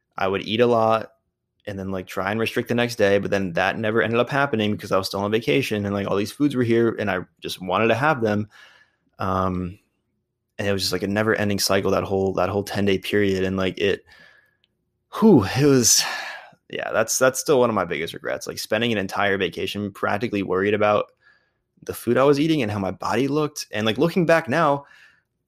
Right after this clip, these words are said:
I look great, <laughs> like, you know? And, like, that's not to say that, like, you should, I, I don't know, but, like, it's just, like, the never satisfied, like, you're, like, you're never gonna be satisfied, like, that mentality.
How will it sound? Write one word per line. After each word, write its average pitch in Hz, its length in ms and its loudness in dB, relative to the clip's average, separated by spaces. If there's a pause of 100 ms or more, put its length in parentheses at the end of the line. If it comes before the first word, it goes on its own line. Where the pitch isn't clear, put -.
(340)
I 262 120 2
look 247 220 2
great, - 420 2
<laughs> - 20 -4
like, 127 360 2
you 165 120 8
know? 160 300 4
And, 135 180 0
like, 127 160 0
that's 117 200 -2
not 139 220 0
to 113 80 -2
say 110 180 -2
that, 104 140 2
like, 98 120 -6
you 95 100 -8
should, - 320 -12 (720)
I, 117 220 -2
I - 20 2
don't 82 120 -2
know, - 140 -8
but, - 160 -6
like, 110 280 -2 (1900)
it's 135 160 0
just, 147 160 0
like, 151 120 2
the 139 80 4
never 120 320 2
satisfied, 90 880 -2
like, 110 180 -4
you're, 104 80 -2
like, 107 100 -2
you're 110 120 -2
never 110 200 0
gonna 113 140 0
be 101 100 -2
satisfied, - 600 -6
like, - 140 -8
that 101 180 0
mentality. - 580 -4